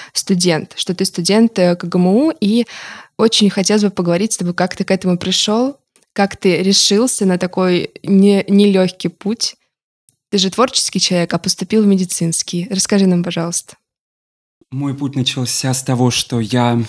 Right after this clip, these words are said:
Speaker 2: учился в школе в социально-экономическом профиле, и у нас был один час химии и один час биологии в школе, и они пропадали,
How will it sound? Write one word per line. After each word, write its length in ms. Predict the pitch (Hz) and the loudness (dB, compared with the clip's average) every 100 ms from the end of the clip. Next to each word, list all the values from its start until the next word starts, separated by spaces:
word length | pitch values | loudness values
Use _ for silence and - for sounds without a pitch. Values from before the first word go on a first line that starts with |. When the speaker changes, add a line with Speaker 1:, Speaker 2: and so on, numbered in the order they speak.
| - - | -8 -12
Speaker 2:
учился 540 | 117 - 127 117 - 110 | -6 0 0 0 -2 -6
в 460 | 101 113 117 110 | -8 -4 -2 -2
школе 400 | 107 - 127 113 | -4 -2 0 0
в 60 | 107 | 0
социально-экономическом 1160 | - - 131 123 117 120 120 120 - 113 120 113 | -4 0 4 4 4 2 4 4 2 -4 -2 0
профиле, 640 | 131 156 - 127 123 - _ - - - - - | 0 -2 -2 -2 -2 -8 _ -14 -12 -12 -14 -6
и 240 | 143 131 127 | 0 2 2
у 60 | 127 | 4
нас 500 | 127 135 131 - 120 113 | 4 4 0 -4 -4 -4
был 300 | 107 120 117 | 0 0 2
один 600 | 117 107 120 113 101 107 | 0 2 4 2 0 -4
час 360 | - 117 104 | -2 -2 -2
химии 360 | - - 175 147 | -2 2 4 4
и 100 | 107 | 2
один 240 | 113 120 | 0 0
час 240 | 139 127 113 | 0 -2 -4
биологии 580 | 117 117 110 98 98 101 | -2 -2 -2 -6 -8 -10
в 80 | |
школе, 540 | - - 131 131 110 - _ | -8 -4 -2 0 -2 -8 _
и 100 | 113 | -4
они 380 | 117 117 120 135 | 0 2 4 2
пропадали, 640 | 131 - 117 113 104 101 | 0 -6 -2 -2 -2 -4